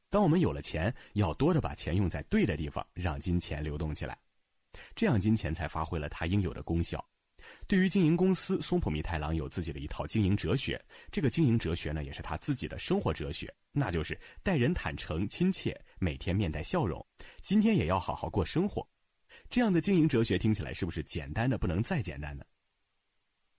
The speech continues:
在松浦弥太郎很多的书里面，你会发现他是一个特别喜欢化繁为简的人。比如在《像我这样轻松的生活》这本书里，他就说：“人生本应轻装上阵，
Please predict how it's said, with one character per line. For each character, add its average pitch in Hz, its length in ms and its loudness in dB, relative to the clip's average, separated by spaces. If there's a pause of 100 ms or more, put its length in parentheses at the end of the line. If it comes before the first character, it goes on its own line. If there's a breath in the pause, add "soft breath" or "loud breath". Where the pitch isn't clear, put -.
(140)
在 190 220 2
松 185 180 2
浦 110 100 2
弥 80 120 0
太 82 180 -2
郎 78 160 -4
很 76 180 -6
多 80 140 -2
的 78 80 -2
书 - 180 0
里 85 140 -2
面， 71 160 -8
你 82 140 -2
会 71 120 -6
发 76 220 -6
现 - 180 -6 (240 soft breath)
他 90 140 -2
是 - 140 -6
一 78 100 -6
个 76 140 -4
特 143 160 0
别 101 120 2
喜 - 200 -6
欢 76 180 -6
化 123 220 -2
繁 90 240 -2
为 85 100 2
简 95 240 -6
的 76 80 -8
人。 73 160 -10 (400)
比 90 100 2
如 90 120 4
在 135 200 0 (240 loud breath)
《像 202 200 0
我 78 160 0
这 98 120 -4
样 82 160 -2
轻 - 180 0
松 110 160 0
的 76 80 -2
生 190 260 0
活》 95 140 2
这 92 100 2
本 71 140 -4
书 82 180 0
里， 71 140 -6 (220 soft breath)
他 82 160 -4
就 76 100 -4
说： - 260 0 (300 soft breath)
“人 104 220 2
生 190 260 0
本 76 180 -4
应 82 160 0
轻 131 220 2
装 147 160 2
上 101 220 0
阵， 175 200 0